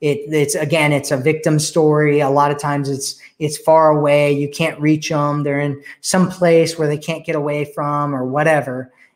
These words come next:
And it's just, it's a big scam. It's a big scam.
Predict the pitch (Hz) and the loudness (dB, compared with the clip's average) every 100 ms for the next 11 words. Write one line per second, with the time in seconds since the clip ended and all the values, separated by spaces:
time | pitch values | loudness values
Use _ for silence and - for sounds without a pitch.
0 | _ 156 147 139 139 135 - - _ _ | _ -6 -4 -2 -2 -4 -8 -20 _ _
1 | 160 151 - 156 151 - 170 - 143 143 | -2 -2 -2 -4 -4 -4 -6 -4 -2 -2
2 | - - 139 113 117 _ _ _ 139 143 | -4 -6 -6 -6 -10 _ _ _ -8 -6
3 | - - 123 107 | -6 -10 -12 -14